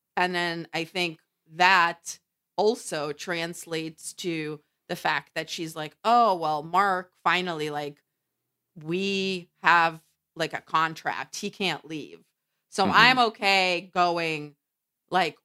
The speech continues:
Speaker 1: really deep on this relationship right away." Even though she should not have done any of the hazmat suit stuff and whatever, and he didn't really even want her to do it.
Speaker 2: Right.
Speaker 1: She should have not taken it over and given more of herself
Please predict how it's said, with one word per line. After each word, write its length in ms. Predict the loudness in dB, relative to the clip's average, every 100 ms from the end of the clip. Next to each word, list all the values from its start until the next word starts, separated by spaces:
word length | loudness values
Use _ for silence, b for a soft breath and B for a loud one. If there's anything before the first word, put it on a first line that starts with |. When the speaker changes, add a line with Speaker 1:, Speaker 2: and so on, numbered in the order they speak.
| -10
Speaker 1:
really 460 | -2 4 6 4 0
deep 240 | -8 -6
on 100 | -6
this 200 | -6 -8
relationship 560 | -6 -6 -8 -10 -10 -2
right 220 | 0 2
away." 400 | 0 -2 -2 -4 -18 _ _ _ -2
Even 220 | 0 2
though 140 | 2
she 160 | 0 -4
should 280 | -4 -2 2
not 280 | 4 4 4
have 240 | 0 0
done 220 | 0 -2
any 340 | -2 -4 -4 -4
of 200 | -6 -8
the 100 | -10
hazmat 640 | 0 2 2 0 -2 -2
suit 300 | -2 -6 -8
stuff 320 | -6 -4 -4 -6
and 100 | -6
whatever, 400 | 0 2 0 -8
and 140 | -14
he 100 | -12
didn't 260 | -6 -6 -6
really 240 | -8 -8
even 240 | -8 -10 -6
want 200 | -4 -6
her 120 | -8
to 100 | -12
do 180 | -12 -12
it. 180 | -12 -14 _ _ -4
Speaker 2:
Right. 320 | 0 0 -2 -8 _ _
Speaker 1:
She 300 | -4 2 2
should 240 | 2 2 0
have 240 | 0 -4
not 560 | 0 2 4 2 0 -4
taken 360 | -4 -4 -4
it 100 | -2
over 300 | 0 0 -2
and 160 | -6 -4
given 320 | -4 -4 -6
more 280 | -4 -2 -2
of 80 | -4
herself 480 | -8 -4 -4 -4